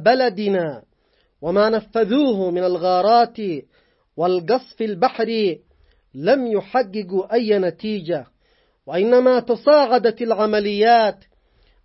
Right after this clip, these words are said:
التي نفذها الجيش اليمني في معركة الفتح الموعود والجهاد المقدس، والتي كان من نتائجها العجيبة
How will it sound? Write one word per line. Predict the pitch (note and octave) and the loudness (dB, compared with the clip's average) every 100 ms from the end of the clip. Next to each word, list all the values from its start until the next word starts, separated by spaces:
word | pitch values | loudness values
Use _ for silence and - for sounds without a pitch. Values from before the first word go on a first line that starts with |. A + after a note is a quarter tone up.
| F3+ | -2
التي | A3+ C4 C4 B3+ A#3 | 2 2 0 -2 0
نفذها | A3 G3+ B3 B3+ A#3 G#3+ | 0 -2 0 2 2 0
الجيش | F3+ G3+ B3+ G3 | 0 2 2 -2
اليمني | G#3+ G3 G3+ F#3+ G#3 A#3+ F3 - _ _ _ _ _ | -6 -2 0 0 0 -2 -6 -12 _ _ _ _ _
في | _ G#3 C4+ C4+ A#3+ | _ -2 -2 -2 -2
معركة | A#3 G#3 G3 A#3 A#3 G#3+ G#3 | 0 0 0 0 -4 -6 -8
الفتح | F#3+ - B3+ - G#3+ | -6 -6 -8 -8 -8
الموعود | G3+ G3+ F#3+ E3+ A#3 A3+ G#3 D3 - _ _ _ _ _ | -4 -2 -2 0 2 2 0 -2 -14 _ _ _ _ _
والجهاد | C#3+ F3 D3+ F3+ F3 B3 A#3 A3 | -6 -6 -4 -4 0 0 0 -4
المقدس، | G3+ F#3+ D#3+ G#3+ F3+ D#3+ E3+ - _ _ _ _ _ _ | -4 -2 -2 -2 -2 -2 -2 -4 _ _ _ _ _ _
والتي | E3+ G#3+ A#3+ C4+ C4 B3 A#3 | 0 2 2 0 -2 -6 -6
كان | - B3 D#4+ D4 A#3 G3 D#3+ | -4 -2 2 2 2 0 -2
من | E3+ F3 | -4 -2
نتائجها | F3+ F3 B3 C4 A3+ F3 G3 F#3+ | -4 -2 0 0 -4 -6 -4 -4
العجيبة | F3 E3+ E3 B3+ A#3 F3 | -2 -4 -4 -8 -4 -6